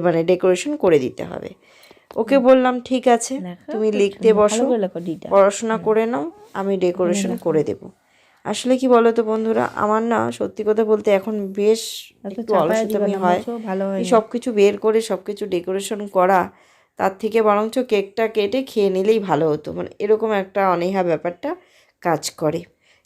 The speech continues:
Speaker 1: কিন্তু ডেকোরেশন এবার করার কথাই ছিল আমার। আহ, হঠাৎ করে মেয়ের শরীরটা খারাপ হয়ে যাওয়াতে আমার এনার্জিটা একদম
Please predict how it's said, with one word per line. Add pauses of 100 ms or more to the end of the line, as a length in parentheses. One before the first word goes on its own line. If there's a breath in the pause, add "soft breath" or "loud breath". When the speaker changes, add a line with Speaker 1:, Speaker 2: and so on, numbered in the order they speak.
Speaker 1:
কিন্তু (540)
ডেকোরেশন
এবার
করার
কথাই
ছিল
আমার। (520 soft breath)
আহ,
হঠাৎ
করে (300)
মেয়ের
শরীরটা
খারাপ
হয়ে
যাওয়াতে
আমার (120)
এনার্জিটা
একদম